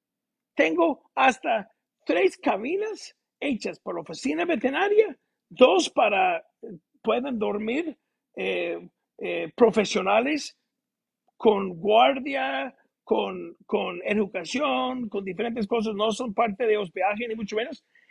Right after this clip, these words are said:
Y tengo batería de baños, tengo la habilidad de hacer algo educativo tan buena, pero el reglamentación que este reglamento de vida silvestre genera y me obliga a hacer para hacerlo, ni chance.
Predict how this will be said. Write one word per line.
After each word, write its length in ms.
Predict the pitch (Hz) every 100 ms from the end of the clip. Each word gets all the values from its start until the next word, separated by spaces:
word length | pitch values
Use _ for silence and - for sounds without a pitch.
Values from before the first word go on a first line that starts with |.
| _
Y 160 | - 214
tengo 460 | - 269 311 285 247
batería 500 | 220 190 247 226 208
de 120 | 190
baños, 580 | 208 269 349 349 285 - _
tengo 280 | - 403 494
la 80 | 480
habilidad 300 | 370 302 214
de 80 | 196
hacer 200 | 180 208
algo 300 | 202 185 -
educativo 680 | - 415 453 320 214 254 185
tan 200 | - 480 523
buena, 500 | 359 427 466 539 480 _ _ _ _ _
pero 360 | 294 269 262
el 100 | 269
reglamentación 1400 | 277 269 294 453 523 508 494 440 339 277 202 277 190 165 -
que 100 | 214
este 240 | 240 415
reglamento 680 | 370 370 349 349 311 - 170
de 100 | 190
vida 180 | 277 277
silvestre 500 | 330 226 - 160 - _ _ _
genera 640 | - 254 220 233 247 214 - -
y 100 | 202
me 180 | 190
obliga 440 | 185 196 233 302 359
a 20 |
hacer 240 | 247 320
para 180 | 208 214
hacerlo, 380 | 175 226 254 320 - _ -
ni 560 | 233 254 269 269 285
chance. 640 | - - 214 247 - 185